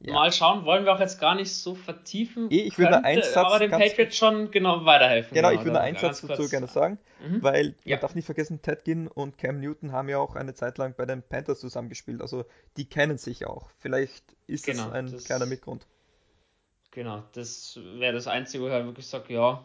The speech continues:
Speaker 2: oder da, k-, könnte schon darauf hindeuten. Ja, aber wie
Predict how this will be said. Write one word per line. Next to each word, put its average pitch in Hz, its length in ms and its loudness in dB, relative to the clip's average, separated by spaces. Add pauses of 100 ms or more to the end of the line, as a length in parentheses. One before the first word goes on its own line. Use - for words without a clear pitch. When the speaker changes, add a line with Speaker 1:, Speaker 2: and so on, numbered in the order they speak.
Speaker 2:
oder 127 360 -4 (580)
da, 139 180 -2
k-, - 240 -12
könnte 208 300 -6
schon 196 160 -8
darauf 196 240 2
hindeuten. 104 460 -16 (880)
Ja, 147 220 8
aber 139 260 2
wie 139 60 -6